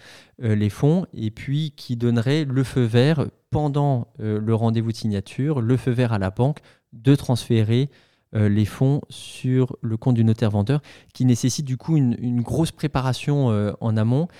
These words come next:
Et on est, euh, alors, c'était une, une solution qui a été proposée du coup par, par, euh, Sherine Aoudi, euh, mais qui, voilà, qui serait pas forcément duplicable, euh, sur, euh, su-, euh, par toutes les banques.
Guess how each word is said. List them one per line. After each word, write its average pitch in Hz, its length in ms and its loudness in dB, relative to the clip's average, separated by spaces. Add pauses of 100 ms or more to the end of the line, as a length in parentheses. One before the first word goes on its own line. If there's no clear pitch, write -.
(420)
Et 131 240 4
on 117 360 0
est, 113 420 0 (100)
euh, 104 520 -4 (180)
alors, 107 200 -8
c'était 113 240 -4
une, 107 140 0
une 104 220 -4
solution 113 380 -4
qui - 100 -6
a - 20 0
été 104 200 -4
proposée 117 460 0
du 110 140 -4
coup 120 260 -12
par, 104 300 -4 (440)
par, 104 280 0
euh, 101 160 0
Sherine 113 640 0
Aoudi, 113 560 0 (460)
euh, 110 340 2
mais 117 240 2
qui, 117 640 0
voilà, 113 260 2
qui - 140 -8
serait - 160 -6
pas 135 120 -2
forcément 139 420 0
duplicable, 135 960 -2
euh, 104 420 -2
sur, - 580 -6
euh, 101 220 0
su-, - 160 -12
euh, - 160 -8 (240)
par - 140 -8
toutes - 180 -6
les 127 60 6
banques. 92 280 -2